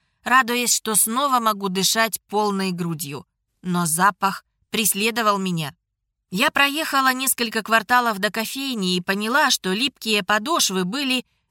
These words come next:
пропитаны этим жирным Mountain Dew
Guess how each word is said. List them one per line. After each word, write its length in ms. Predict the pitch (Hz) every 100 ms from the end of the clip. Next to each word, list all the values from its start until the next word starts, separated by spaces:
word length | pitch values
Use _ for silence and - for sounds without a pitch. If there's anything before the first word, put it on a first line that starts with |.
| -
пропитаны 760 | 285 269 294 269 - 220 208 190
этим 400 | 233 190 214 202
жирным 640 | 180 269 277 262 254 247
Mountain 600 | 247 233 214 196 220 208
Dew 400 | 190 208 262 208